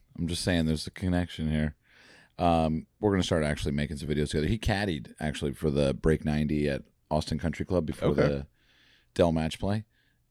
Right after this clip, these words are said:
Speaker 1: And, um, yeah, we went through a whole putting routine before.
Speaker 2: Awesome.
Speaker 1: And part of me, part of me was kinda like, "Uh, uh, uh,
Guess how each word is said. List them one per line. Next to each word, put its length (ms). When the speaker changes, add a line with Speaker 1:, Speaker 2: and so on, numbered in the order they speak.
Speaker 1:
And, 400
um, 460
yeah, 160
we 120
went 160
through 100
a 40
whole 80
putting 340
routine 380
before. 500
Speaker 2:
Awesome. 460
Speaker 1:
And 140
part 180
of 60
me, 100
part 260
of 60
me 100
was 140
kinda 160
like, 240
"Uh, 220
uh, 220
uh, 460